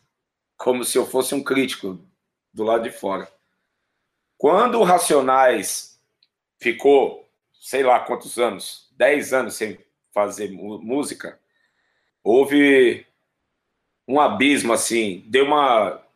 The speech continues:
como que eu vou dizer, o rap, ele meio que estagnou, assim, né? Outros artistas continuaram falando, mas, é...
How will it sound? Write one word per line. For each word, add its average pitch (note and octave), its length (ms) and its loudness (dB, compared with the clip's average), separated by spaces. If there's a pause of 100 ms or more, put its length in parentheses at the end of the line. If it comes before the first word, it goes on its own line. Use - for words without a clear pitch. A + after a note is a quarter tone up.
(1120)
como D#3+ 200 -8
que - 80 -4
eu D3 60 2
vou C3+ 120 4
dizer, A2+ 360 0
o A2 120 4
rap, B2+ 280 2
ele D#3+ 220 2
meio E3+ 220 4
que - 100 -8
estagnou, E3 760 2
assim, G#2 360 -4
né? G2+ 240 -10 (880)
Outros A#2 360 -2
artistas A#2 440 -2
continuaram C3 760 0
falando, A#2+ 440 2
mas, B2 500 -2 (380)
é... F#2+ 800 -2